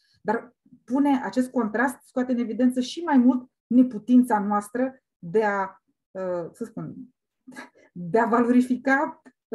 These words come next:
economia, geologia, uh, șansa aceasta, deci oportun-, adică fereastra de oportunitate pe care am avut-o, da, interesul regional era,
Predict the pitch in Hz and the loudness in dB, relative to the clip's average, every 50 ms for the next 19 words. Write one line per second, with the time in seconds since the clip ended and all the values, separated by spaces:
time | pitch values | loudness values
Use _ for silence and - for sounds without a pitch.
0 | 226 226 202 214 240 247 - 220 208 202 202 226 262 330 277 226 185 180 175 240 | -2 -2 -2 -2 -4 -4 -2 -2 0 0 2 2 2 2 0 -2 -2 -4 -4 -4
1 | 226 226 220 208 196 175 208 277 302 254 214 185 - _ _ _ - 185 185 175 | -4 -4 -4 -6 -6 -6 -6 -6 -4 -4 -6 -8 -10 _ _ _ -10 -8 -8 -8
2 | 170 - - 302 381 453 427 254 208 170 165 170 - 180 170 - - 156 160 240 | -8 -6 -6 -4 -4 -4 -4 -4 -4 -4 -4 -4 -8 -8 -8 -8 -12 -12 -12 -12
3 | - 196 - 254 - - 220 - 175 190 185 180 185 175 - 214 247 269 - 294 | -14 -14 -14 -14 -12 -12 -10 -10 -10 -10 -10 -10 -8 -4 -2 -2 -2 0 0 0
4 | 254 226 247 254 247 240 247 254 254 247 247 247 330 233 202 180 - 175 - 185 | 0 2 0 0 0 -4 -4 -2 0 0 0 0 -2 -6 -8 -10 -10 -8 -6 -6
5 | 185 190 190 196 208 208 247 302 254 - 156 143 160 185 196 185 170 190 214 262 | -4 -4 -4 -2 -4 -4 -4 -6 -8 -8 -8 -6 -6 -6 -6 -6 -4 -4 -4 -4
6 | 277 254 226 202 185 170 196 196 214 247 247 220 190 190 220 240 233 - | -4 -4 -4 -4 -4 -4 -4 -2 0 0 0 0 0 -2 -4 -6 -6 -8